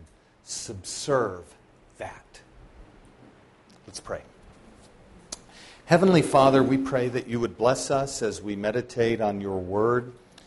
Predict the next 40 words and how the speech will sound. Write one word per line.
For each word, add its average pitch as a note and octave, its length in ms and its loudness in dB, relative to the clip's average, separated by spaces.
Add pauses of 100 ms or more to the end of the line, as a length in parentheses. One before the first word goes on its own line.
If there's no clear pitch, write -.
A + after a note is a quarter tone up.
(220)
as G#2 160 -12
we G#2+ 80 -8
think B2 240 -8
about G#2 400 -2
union B2 400 -2
with G#2 180 -6
Christ A#2 580 -6
by G2 180 -2
the F#2+ 100 -12
Spirit A2 440 -2
and G#2 140 -14
through G#2+ 220 -14
faith. A#2 360 -6
Build F#3 280 2
us C#3+ 240 0
up B2+ 180 -4
in A2+ 120 -14
Christ. D#2+ 500 -14 (520)
Give E3 160 2
us F3+ 200 2
hope A#2+ 560 -2
and E2+ 160 -16
strength - 680 -8
and F2 200 -16
grace. G2+ 580 -2 (960)
Renew C#3 380 6
our D3+ 140 8
minds A#2+ 600 -2
and G2 120 -12
transform C3 720 0
us A2 220 -2
from G#2+ 240 -10
glory B2 400 0
to B2 160 -14
glory. A#2 580 -2
Comfort C#3+ 520 -2
us C3+ 420 -6 (100)
and G2+ 220 -14
give C#3 180 -2
us A#2 280 -4